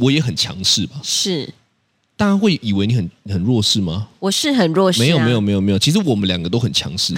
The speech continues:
Speaker 2: <laughs>
Speaker 1: 但是看事情。
Speaker 2: 是。
Speaker 1: 那我觉得这个，这方面就配合得很好。
Speaker 2: 是。
Speaker 1: <laughs> 就是你在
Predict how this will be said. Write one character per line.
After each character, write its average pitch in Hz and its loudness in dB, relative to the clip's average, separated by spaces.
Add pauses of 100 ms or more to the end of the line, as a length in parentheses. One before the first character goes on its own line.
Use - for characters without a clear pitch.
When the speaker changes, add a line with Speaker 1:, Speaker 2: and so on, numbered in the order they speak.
(520)
Speaker 2:
<laughs> - -4
Speaker 1:
但 220 2
是 208 0
看 190 0
事 143 2
情。 - -2 (240)
Speaker 2:
是。 - 0 (120)
Speaker 1:
那 240 0
我 147 2
觉 104 0
得 104 0
这 175 -2
个， 131 2
这 160 0
方 131 0
面 131 0
就 117 -2
配 123 0
合 92 -4
得 87 -6
很 98 -8
好。 98 -4 (100)
Speaker 2:
是。 240 -4
Speaker 1:
<laughs> 180 -14
就 160 -2
是 170 0
你 120 0
在 127 0